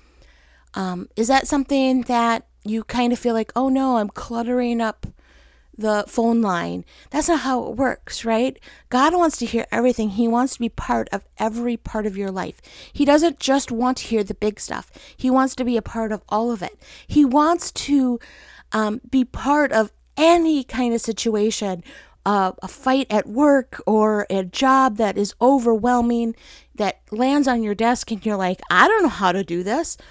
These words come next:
How in the world am I gonna do this? I don't know." To lean back and go, "God,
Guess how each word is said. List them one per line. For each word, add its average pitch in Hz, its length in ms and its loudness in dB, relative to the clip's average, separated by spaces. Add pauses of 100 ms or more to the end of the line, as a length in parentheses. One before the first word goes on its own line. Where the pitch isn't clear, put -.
(160)
How 285 160 2
in 349 80 4
the 359 80 2
world 339 240 2
am 330 80 2
I 330 80 2
gonna 330 220 -2
do 339 180 2
this? - 380 -4
I 214 120 4
don't 254 200 2
know." 285 380 0 (520)
To 254 120 2
lean 285 280 4
back 240 260 4
and 247 140 -2
go, 220 140 -2
"God, 262 360 0